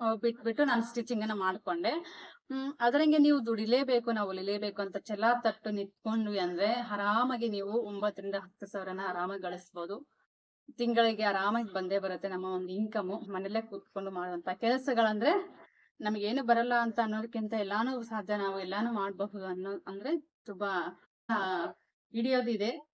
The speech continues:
ಇದು ಕೂಡ ಹಿಡಿಬೇಕು. ಒಂದಿಷ್ಟು ಬ್ಲೌಸ್‌ಗಳು ಇವಾಗ ಟೈಲರ್ಸ್, ಹ್ಮ್, ಸ್ಟಿಚ್ ಮಾಡಿ ಕೊಡ್ತಾರೆ ಅನ್ಕೊಳ್ಳಿ,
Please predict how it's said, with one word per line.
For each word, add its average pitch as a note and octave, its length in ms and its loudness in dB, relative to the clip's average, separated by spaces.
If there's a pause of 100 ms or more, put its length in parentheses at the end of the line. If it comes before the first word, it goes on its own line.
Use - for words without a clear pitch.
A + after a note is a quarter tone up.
ಇದು A#3 220 -2
ಕೂಡ A#3 100 0 (180)
ಹಿಡಿಬೇಕು. A3+ 920 -2 (400)
ಒಂದಿಷ್ಟು D4 460 0
ಬ್ಲೌಸ್‌ಗಳು C#4+ 840 4 (1300)
ಇವಾಗ B3+ 240 4 (540)
ಟೈಲರ್ಸ್, C#4 520 6
ಹ್ಮ್, G3+ 680 -6
ಸ್ಟಿಚ್ D4 320 2
ಮಾಡಿ C4+ 220 4
ಕೊಡ್ತಾರೆ G#3 360 0
ಅನ್ಕೊಳ್ಳಿ, F#3 460 -4